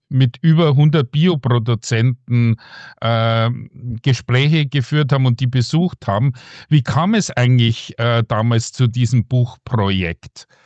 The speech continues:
Also wurde das an Sie herangetragen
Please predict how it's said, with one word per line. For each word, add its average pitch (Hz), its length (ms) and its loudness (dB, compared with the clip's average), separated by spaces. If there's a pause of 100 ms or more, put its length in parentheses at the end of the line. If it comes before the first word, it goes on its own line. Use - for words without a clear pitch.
(260)
Also 123 600 0
wurde 147 680 0
das 139 280 -4
an 127 240 0
Sie 120 200 0
herangetragen 190 1160 -2